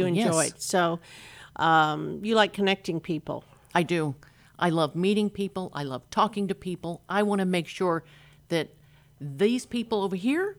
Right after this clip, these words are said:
Speaker 2: meet these people over here.
Speaker 1: <laughs>
Speaker 2: I, everybody needs to know everybody. We're good.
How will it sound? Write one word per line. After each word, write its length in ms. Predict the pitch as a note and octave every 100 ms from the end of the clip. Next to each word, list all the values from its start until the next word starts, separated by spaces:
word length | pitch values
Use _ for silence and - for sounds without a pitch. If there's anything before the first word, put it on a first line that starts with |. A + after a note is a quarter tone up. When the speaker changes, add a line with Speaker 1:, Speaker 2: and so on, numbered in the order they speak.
| -
Speaker 2:
meet 220 | D#3+ B2+
these 180 | C#3+ B2+
people 400 | - C#3 C3 C3+
over 200 | B2+ C3+
here. 360 | F3+ D4+ F4+ A3+ - C4 -
Speaker 1:
<laughs> 340 | C#4 - C4 A3
Speaker 2:
I, 160 | A#3+ - - -
everybody 460 | B3 E4+ F4 E4+ E4+
needs 240 | D#4 -
to 80 | C4
know 140 | C#4
everybody. 420 | C#4+ C#4+ A3 F3 D3+
We're 260 | G3+ G3+
good. 380 | E3+ - B3